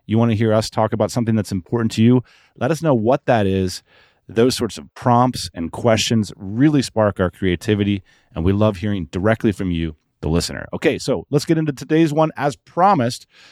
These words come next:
we're gonna share some of the insights we've had from hosting our first ever in-person event in a place that took off as a temporary home and a hotspot for many in the community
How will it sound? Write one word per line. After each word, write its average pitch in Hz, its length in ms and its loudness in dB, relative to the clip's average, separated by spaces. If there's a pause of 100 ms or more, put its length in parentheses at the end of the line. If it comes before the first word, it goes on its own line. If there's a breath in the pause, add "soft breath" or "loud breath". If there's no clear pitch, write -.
(340 soft breath)
we're 101 60 -2
gonna 104 60 0
share 110 240 2
some 107 160 -4
of 98 60 -4
the 95 140 -4 (140)
insights 165 720 0
we've 151 220 -2
had 80 400 -2 (340 soft breath)
from 107 100 -6
hosting 107 300 0
our 95 100 0
first 131 320 0
ever 113 280 0
in-person 175 440 2
event 120 240 0
in 127 80 -2
a 117 60 0
place - 440 0 (360 soft breath)
that - 140 -4
took - 200 -6
off 226 160 2
as 143 80 -8
a 131 80 -6
temporary 127 600 -2
home 87 260 -10
and 90 80 -6
a - 20 -6
hotspot - 640 -4
for 104 100 -6
many 143 340 0
in 135 100 0
the 101 80 -2
community 90 560 0